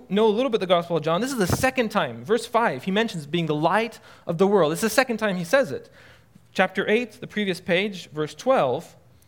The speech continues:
so second column, verse twelve, "Then Jesus again spoke to them, saying, 'I am the light of the world. He who follows me will not walk in the darkness, but will have the light of life.'"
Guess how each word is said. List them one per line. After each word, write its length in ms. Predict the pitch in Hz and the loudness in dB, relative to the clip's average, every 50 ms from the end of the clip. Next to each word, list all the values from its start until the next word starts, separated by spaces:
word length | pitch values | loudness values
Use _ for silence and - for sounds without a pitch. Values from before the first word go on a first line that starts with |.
| _ _ | _ _
so 120 | _ - 127 | _ -14 -6
second 320 | - - 165 165 180 165 | -2 -2 -2 -2 -4 -2
column, 400 | - 208 208 185 143 135 147 165 - - - - - - _ _ _ - | 0 2 2 2 2 0 -4 -8 -12 -16 -20 -20 -20 -20 _ _ _ -6
verse 160 | 143 151 - | -6 -6 -4
twelve, 400 | - - 214 196 165 165 170 147 | -2 0 2 4 4 2 2 0
"Then 160 | 156 160 170 | 0 0 0
Jesus 340 | 147 165 240 254 226 214 - | 0 0 -2 -2 -4 -4 -6
again 240 | 208 190 202 190 170 | -2 0 0 0 -2
spoke 320 | - - - 240 254 240 - | -4 4 4 4 4 4 -2
to 60 | 180 | -2
them, 180 | 170 170 165 | -2 -2 -2
saying, 360 | 165 170 196 180 170 170 170 165 - - - - _ - | 0 2 2 4 4 2 0 -4 -10 -18 -20 -14 _ 2
'I 360 | 226 240 254 277 311 277 - - | 4 4 6 4 2 0 -2 0
am 260 | - 233 233 247 247 | 2 2 4 4 2
the 120 | 208 196 180 | 2 2 2
light 360 | 190 196 208 220 226 220 - | 4 4 4 4 2 -2 -4
of 140 | - 180 160 | -6 -2 -2
the 80 | 180 | 0
world. 480 | 175 185 214 208 180 147 123 110 110 - - - - - _ | 2 4 4 4 4 4 2 0 -4 -12 -20 -20 -20 -20 _
He 300 | - - 254 262 277 285 | -6 0 2 4 4 2
who 180 | - - 233 196 | 2 0 -2 -4
follows 500 | - - - 247 262 262 262 247 202 185 | -2 0 2 2 4 4 2 0 0 0
me 260 | 202 196 190 214 208 - - - | -2 0 0 -2 -2 -4 -10 -2
will 160 | 165 190 196 202 | 0 2 4 6
not 260 | 208 240 254 185 202 | 6 4 4 4 4
walk 240 | 220 226 220 220 226 | 4 4 4 4 2
in 80 | 196 | -4
the 60 | 180 | 0
darkness, 440 | 170 190 190 202 202 196 160 139 135 | 2 2 2 2 2 0 -4 -8 0
but 120 | - 208 190 | 0 0 2
will 160 | 202 190 160 | 4 2 0
have 420 | - - 233 233 247 262 247 247 | 2 2 2 4 4 2 0 0
the 80 | 185 175 | -2 0
light 540 | 165 170 185 202 226 233 240 208 - - - _ _ | 2 4 4 4 4 2 0 -4 -10 -20 -20 _ _
of 220 | 180 175 156 156 | 0 0 0 0
life.'" 480 | 165 196 190 160 113 92 - - - | 2 4 4 4 2 -2 -10 -16 -20